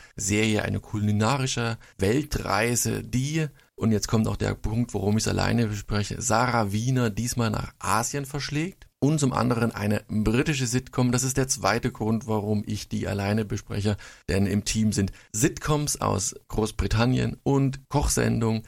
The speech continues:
irgendwie nicht ganz so gut anzusehen. Ich weiß nicht warum. Aus diesem Grund einfach mal ganz einfach solo. Ich hoffe, euch gefällt es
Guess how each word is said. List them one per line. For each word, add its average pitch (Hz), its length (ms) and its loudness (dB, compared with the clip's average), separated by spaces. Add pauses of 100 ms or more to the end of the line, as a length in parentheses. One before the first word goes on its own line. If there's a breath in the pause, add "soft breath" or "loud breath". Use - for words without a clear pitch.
(180 loud breath)
irgendwie 131 400 6
nicht 110 160 2
ganz 104 180 2
so - 80 -4
gut - 240 -8
anzusehen. 110 560 0
Ich 95 180 -4
weiß - 300 0
nicht 104 220 0
warum. 131 460 2 (320)
Aus 127 160 2
diesem 110 220 2
Grund - 420 0
einfach 101 220 2
mal 90 360 0
ganz 101 280 0
einfach 87 640 -6
solo. 101 480 2
Ich 92 160 -6
hoffe, 95 260 -2 (300 loud breath)
euch 95 200 0
gefällt - 460 -2
es 92 160 -2